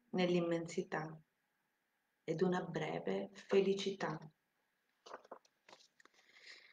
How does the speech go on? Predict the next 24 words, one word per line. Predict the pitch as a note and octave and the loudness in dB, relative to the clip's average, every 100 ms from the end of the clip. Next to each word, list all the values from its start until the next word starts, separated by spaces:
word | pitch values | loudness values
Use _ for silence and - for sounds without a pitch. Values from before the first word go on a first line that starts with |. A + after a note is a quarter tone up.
| _ | _
Quindi | - G#3+ G3 F#3+ | 6 8 10 8
c'è | G3 | 6
questa | G3 G3+ - G3+ | 4 4 6 8
analogia | G3+ G3+ G3+ G3+ A#3 C#4 D4+ | 8 8 8 6 6 10 10
tra | G#3+ F#3 | 10 8
lo | F3+ | 8
stato | G3 F#3 F#3 | 6 6 8
d'animo, | F#3+ F#3+ F3+ F3+ F3 E3+ | 10 10 8 6 4 4
la | E3+ E3+ | 6 6
natura | G#3 G#3+ D4+ F#4+ G4 F#3 B3 | 4 4 6 8 10 10 6
e | - | 4
poi, | F#3+ G3 G#3 G3 F3+ F3+ F3 F3 F3 | 4 8 8 8 4 0 0 -4 -4
ecco, | - - G3 | -4 -2 0
questo | G3 G#3+ A3+ | 2 4 4
tema | A3+ A3+ A3 | 4 4 4
che | A3 G#3 G3 F#3+ F#3 F#3 F3+ | 4 4 6 4 2 2 0
ritorna | F#3 A#3 G3 F#3 G#3 A#3 A3+ A3+ - - - - | 2 2 2 2 2 2 2 0 -6 -16 -14 -2
anche | G3 G3 | -2 2
nella | F#3 F3+ F3+ | 2 2 2
poesia | F#3+ F#3+ - F#3 | 2 2 2 2
di | F#3 | 4
Matilde, | A3 A#3+ F3+ F3+ F3+ G3+ G3+ G3+ - _ _ _ _ _ _ _ | 2 0 -2 -4 2 4 2 0 -10 _ _ _ _ _ _ _
del | G3 F#3 F3+ F3+ F3 E3+ E3+ E3+ E3+ E3+ | 4 6 4 4 4 4 4 2 2 0
mare | F3+ F3+ F3+ G3 A3 A3 | 0 2 2 2 2 0